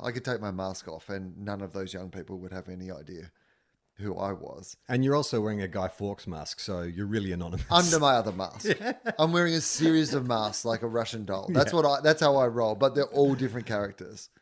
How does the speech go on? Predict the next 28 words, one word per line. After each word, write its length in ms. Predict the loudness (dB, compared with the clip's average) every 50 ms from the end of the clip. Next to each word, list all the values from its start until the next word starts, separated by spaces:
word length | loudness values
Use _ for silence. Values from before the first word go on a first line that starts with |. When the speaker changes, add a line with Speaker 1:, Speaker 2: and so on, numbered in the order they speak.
| _ -20 -20 -20 -20 -20 _ _ _ _ _ -4
Speaker 1:
I've 120 | 0 2
got 120 | 2 2 2
the 80 | 2
mask 360 | 2 4 4 4 2 0 -2
from 180 | -6 -6 -6 -6
Scream. 640 | -6 -8 -6 -4 -2 -2 -2 -2 -4 -6 -8 -10 -12 -14 _ _ _ _ _ _ 0
Speaker 2:
<laughs> 100 | 0 0 0 -2 -6 -12 -12 -8 -4
Speaker 1:
Uh, 240 | 0 0 2 2 0 0 -2 -6 -8 -10 -10 -12
<laughs> 300 | -14 -16 -16 -12 -6 -2
I've 100 | -2 2
got 180 | 4 4 4 4
one 120 | 2 0 0
of 40 | 0
the 80 | -2
masks 420 | 0 0 0 0 0 -2 -6 -10 -8
from 280 | -8 -8 -8 -8 -10
Fury 360 | -8 -4 -2 -2 0 0 -2 -2
Road. 480 | -2 -2 -2 0 -2 -2 -4 -8 -16 -20 _ _ -20 -20 -20
<laughs> 300 | -20 -20 -20 -18 -2 4
They're 160 | 6 8 10
all 140 | 10 10 8
just 240 | 6 2 -4 -4 0
layered 300 | 2 2 4 4 4 2
on 140 | 2 0 0
top 200 | 0 -2 -2 -2
of 140 | -4 -4 -2
each 200 | -2 -2 -2 -4
other. 200 | -4 -4 -6 -8